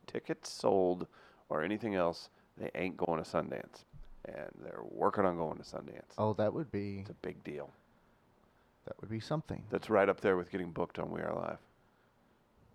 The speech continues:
Speaker 1: Why are you
Speaker 2: Anyway.
Speaker 1: so quiet?
Speaker 2: Ah, I just was
Speaker 1: <laughs>
Speaker 2: looking for a
Speaker 1: Uh, no, so huge shout out to them. Danny Kurth, Alex Lindley, got that going. Nate Townsend directed it, and, uh, it was just a beautiful,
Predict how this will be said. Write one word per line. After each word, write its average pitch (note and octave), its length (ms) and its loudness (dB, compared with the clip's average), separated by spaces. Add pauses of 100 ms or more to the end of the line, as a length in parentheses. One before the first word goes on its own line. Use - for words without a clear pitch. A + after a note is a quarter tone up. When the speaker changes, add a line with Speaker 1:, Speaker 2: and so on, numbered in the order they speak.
(1500)
Speaker 1:
Why C3 140 8
are F#2 100 10
you G#2 60 10
Speaker 2:
Anyway. G#2+ 120 4
Speaker 1:
so G2+ 100 6
quiet? - 440 2
Speaker 2:
Ah, F#3+ 200 10
I D#3 80 12
just A2+ 260 2
was - 260 -12 (100)
Speaker 1:
<laughs> - 80 -14
Speaker 2:
looking - 1040 -2
for - 160 -10
a - 420 4
Speaker 1:
Uh, C#3+ 160 12
no, D3 260 12
so A#2+ 200 8
huge C3+ 260 8
shout B2 220 12
out A2 120 10
to A2 80 4
them. A2 280 10
Danny A2 240 6
Kurth, G#2 380 6
Alex G2+ 340 8
Lindley, G#2 340 4 (320)
got A#2+ 220 12
that A2+ 140 8
going. G#2+ 260 6
Nate A2 220 4
Townsend G#2 500 4
directed F#2 440 4
it, F2+ 240 4
and, F2 340 0
uh, E2 220 4 (100)
it - 260 -2
was F#2 180 -2
just E2+ 200 -6
a - 60 -4
beautiful, A2 640 8